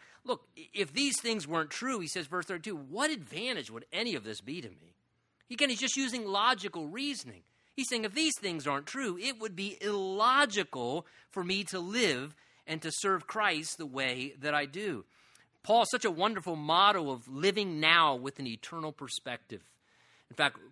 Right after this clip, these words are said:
Paul says this in Acts twenty. I've always loved it. I think it connects well with what he's saying here. Paul says, "The Holy Spirit testifies to me in every city,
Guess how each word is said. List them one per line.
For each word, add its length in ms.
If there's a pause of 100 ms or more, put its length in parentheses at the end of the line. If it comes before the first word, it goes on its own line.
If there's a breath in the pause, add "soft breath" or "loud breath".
Paul 220
says 240
this 240
in 40
Acts 220
twenty. 320
I've 80
always 300
loved 280
it. 60
I 80
think 180
it 120
connects 340
well 240
with 140
what 100
he's 160
saying 240
here. 240
Paul 220
says, 220
"The 120
Holy 240
Spirit 340
testifies 600
to 100
me 180
in 60
every 260
city, 440